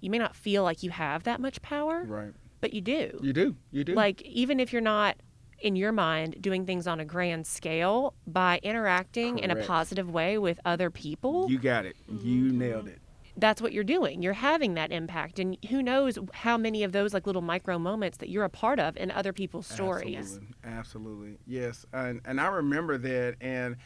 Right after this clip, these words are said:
Speaker 2: I felt bad because it was so many people,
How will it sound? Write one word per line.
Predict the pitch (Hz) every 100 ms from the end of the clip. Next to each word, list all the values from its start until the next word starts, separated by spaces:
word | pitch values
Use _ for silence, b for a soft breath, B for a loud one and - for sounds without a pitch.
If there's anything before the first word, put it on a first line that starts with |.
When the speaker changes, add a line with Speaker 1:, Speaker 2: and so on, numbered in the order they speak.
| B B B B 147
Speaker 2:
I |
felt | 160 208 220 147
bad | 147 160 175 135
because | 135 151 135 -
it | 151
was | 143 131
so | - - 165 190
many | 208 202 190
people, | 170 165 143 123 120 113